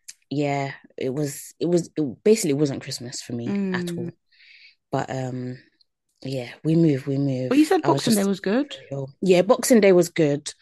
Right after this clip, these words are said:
Speaker 1: Um, so my mum hosted Christmas this year on Boxing Day. So that's when I got to see my family. But I think,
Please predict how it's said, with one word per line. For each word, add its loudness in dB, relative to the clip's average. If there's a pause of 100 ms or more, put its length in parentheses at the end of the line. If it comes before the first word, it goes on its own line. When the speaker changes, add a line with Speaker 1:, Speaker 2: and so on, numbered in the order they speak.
(380)
Speaker 1:
Um, 2 (380)
so -2
my 2
mum 0
hosted -10
Christmas -10 (340)
this -4
year -6 (280)
on -2
Boxing -8
Day. -10 (840)
So 4
that's 2
when 6
I 4
got -2
to -6
see -4
my -2
family. -8 (220)
But -4 (320)
I -6
think, -6